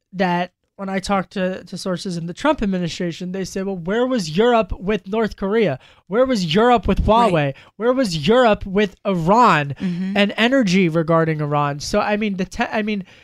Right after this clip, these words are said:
Speaker 1: you know, there are issues that used to be, as you know better than anyone, Hagar Shamali, having served in, in different administrations and on both sides, that they used to be, there were issues of,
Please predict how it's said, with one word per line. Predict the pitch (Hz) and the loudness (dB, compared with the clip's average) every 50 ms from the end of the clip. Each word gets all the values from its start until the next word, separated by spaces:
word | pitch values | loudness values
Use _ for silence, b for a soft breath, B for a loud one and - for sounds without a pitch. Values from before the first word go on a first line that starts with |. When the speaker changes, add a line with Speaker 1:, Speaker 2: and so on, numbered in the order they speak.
| b b b b | b b b b
Speaker 1:
you | 220 247 233 | -8 -6 -4
know, | 214 185 180 - 285 285 - 277 | -2 -2 -4 -4 -8 -12 -14 -6
there | 202 220 208 208 | -4 -2 -2 -2
are | - 196 190 196 202 | -2 -2 -2 -2 -4
issues | - 233 233 240 - - 240 233 226 196 - | -4 -4 -4 -4 -4 -4 -4 -4 -4 -4 -6
that | - 196 180 - - | -6 -6 -6 -6 -8
used | 180 180 220 277 294 - - - | -8 -6 -4 -4 -4 -4 -6 -6
to | 233 214 | -6 -6
be, | 175 202 240 254 233 208 190 185 185 - - _ _ _ | -6 -4 -6 -6 -6 -6 -6 -8 -10 -12 -16 _ _ _
as | - 185 180 170 170 | -12 -10 -10 -8 -8
you | 185 226 247 | -8 -8 -6
know | 220 202 180 175 175 | -4 -2 -2 0 0
better | 165 175 175 170 | 0 0 0 0
than | 170 165 170 | 0 -2 -2
anyone, | 185 208 208 190 175 156 | -2 -2 -2 -2 -2 -2
Hagar | 165 151 - 165 165 | -4 -4 -2 -2 -4
Shamali, | 156 - 175 165 175 196 202 190 175 170 170 | -4 -4 -6 -4 -2 -2 0 0 0 0 0
having | 165 165 156 165 160 | -2 -2 -4 -4 -6
served | 147 - 180 175 175 170 165 | -6 -4 -2 -2 -2 -2 -2
in, | 165 165 165 | -4 -6 -6
in | - - 170 165 160 151 170 185 _ _ _ _ | -8 -10 -10 -10 -10 -12 -14 -20 _ _ _ _
different | - 185 180 175 190 185 175 | -6 -6 -4 -4 -2 -4 -2
administrations | 175 175 170 170 - - 180 170 165 165 - 185 170 165 160 | -2 -2 -2 -4 -4 -6 -6 -6 -6 -6 -8 -10 -10 -10 -12
and | 175 185 | -12 -10
on | - 165 160 | -10 -10 -4
both | 165 180 220 247 | -2 0 0 0
sides, | - - 160 147 147 147 156 147 - b b b b b b b _ | -2 -4 -6 -4 -4 -6 -8 -10 -12 b b b b b b b _
that | 277 202 196 190 190 185 - _ _ _ _ _ _ _ - | -6 -4 -2 -2 -2 -2 -4 _ _ _ _ _ _ _ -16
they | 190 190 | -10 -8
used | 185 185 226 220 - | -6 -4 -6 -6 -6
to | - 202 | -6 -4
be, | 214 202 | -4 -4
there | 196 190 | -2 -2
were | 185 185 185 - | -4 -4 -6 -6
issues | - 180 180 - - 208 190 170 | -8 -10 -10 -8 -8 -8 -8 -6
of, | 185 170 180 | -8 -10 -12